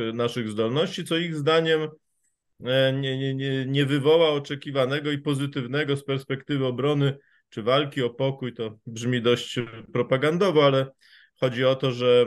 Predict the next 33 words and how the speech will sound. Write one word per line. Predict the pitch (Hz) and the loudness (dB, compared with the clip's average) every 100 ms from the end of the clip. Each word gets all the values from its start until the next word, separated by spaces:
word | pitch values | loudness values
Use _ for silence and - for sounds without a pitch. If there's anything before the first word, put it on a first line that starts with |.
| 123 | 0
jeśli | 113 117 117 113 120 | -12 -8 -6 -6 -8
chcemy | - 131 127 | -2 -2 0
pokoju, | 139 139 127 123 | -2 0 2 2
no | 131 | 0
to | 131 135 | -2 -2
musimy | 131 - 135 139 | -4 -4 -2 -2
skłonić | 127 - - 147 147 135 - | -4 -10 -2 2 2 0 -2
naszego | 131 120 127 123 123 - _ _ _ _ | -4 -4 -4 0 0 -2 _ _ _ _
rywala | 113 131 135 139 123 | -4 0 4 4 4
strategicznego | - 131 139 127 123 - 123 123 139 | 0 -6 -4 -6 -8 -2 -2 0 0
do, | 117 123 123 - | 2 2 2 -6
do | 131 123 | -10 -6
zmiany | 120 131 123 123 | -4 -2 -2 -2
swojej | - 123 123 | -4 -4 -2
linii | 120 123 | -4 -6
postępowania. | 120 120 - 117 123 123 110 95 | -8 -8 -6 -2 0 2 2 0
W | |
związku | 101 135 147 | -4 -6 -6
z | |
tym | 143 160 | -4 0
im | 170 170 | 2 2
my | 165 | 0
to | 165 | -2
później | - 175 156 151 | -2 -2 -2 -2
zrobimy, | 135 135 131 175 170 160 160 _ _ _ _ _ | -2 -2 -4 -6 -4 -4 -6 _ _ _ _ _
im | 123 131 | -8 0
ta | 143 | 2
nasza | 143 143 139 | 2 2 2
reakcja | 143 143 143 | 2 2 -2
będzie | 127 135 127 | -2 -4 -4
mniej | 135 139 151 143 | -2 0 0 -4
czytelna, | 139 - 175 151 156 135 | -8 0 2 2 0 -4
słabsza, | - 127 127 135 135 - 135 131 123 | -4 -2 0 -2 -4 -6 -2 -2 -4